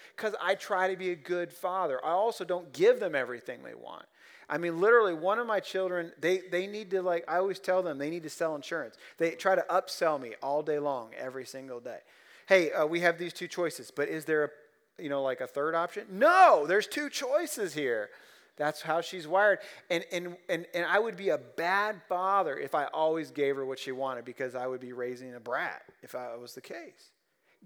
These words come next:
God in his mercy, his sovereignty, and in, because he's such a good father,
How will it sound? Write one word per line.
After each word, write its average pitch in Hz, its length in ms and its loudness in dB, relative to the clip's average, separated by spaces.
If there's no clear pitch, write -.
God 226 460 2
in 202 100 -4
his 147 220 -10
mercy, 196 640 -10
his 165 200 -8
sovereignty, 185 840 -6
and 151 80 -10
in, 139 120 -10
because 151 340 -6
he's 165 140 -12
such - 220 -12
a 147 40 -18
good 139 220 -10
father, 135 420 -6